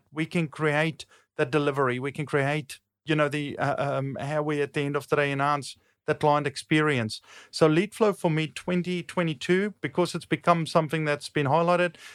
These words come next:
I think twenty twenty-three businesses will start paying a lot of attention to it because, not because they want to, but because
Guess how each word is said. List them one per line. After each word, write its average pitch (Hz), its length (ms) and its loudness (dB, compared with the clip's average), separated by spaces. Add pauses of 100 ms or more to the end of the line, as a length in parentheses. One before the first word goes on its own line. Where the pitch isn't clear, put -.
(120)
I - 60 -6
think 180 180 -2
twenty 180 240 0
twenty-three 165 520 0 (120)
businesses 156 640 -2 (680)
will 156 320 0
start 160 320 4
paying 160 220 6
a 156 60 2
lot 151 120 4
of 143 80 -2
attention 151 460 -2
to 147 140 0
it 135 100 0
because, - 460 -4
not 180 220 0
because 208 260 -2
they 165 80 4
want 143 300 2
to, 247 200 -2 (500)
but 156 140 -4
because 160 560 0